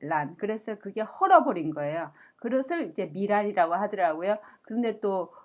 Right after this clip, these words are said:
그 의료계에서는 밀한이라는 말을 쓰는 것 같아요. 질밀한, 방광밀한. 그래서 요런 것들도 하나씩 다 이제 살펴보고 있고요. 또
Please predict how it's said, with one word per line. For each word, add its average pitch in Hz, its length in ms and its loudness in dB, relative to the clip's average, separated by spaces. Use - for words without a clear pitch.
그 185 240 -6
의료계에서는 196 880 -2
밀한이라는 202 580 0
말을 165 300 -6
쓰는 247 180 -2
것 208 80 -6
같아요. 170 520 -2
질밀한, 202 640 -2
방광밀한. 165 960 -4
그래서 202 400 -4
요런 247 280 2
것들도 165 420 -4
하나씩 185 420 -4
다 160 320 0
이제 165 300 -12
살펴보고 196 600 0
있고요. 190 400 -2
또 196 420 0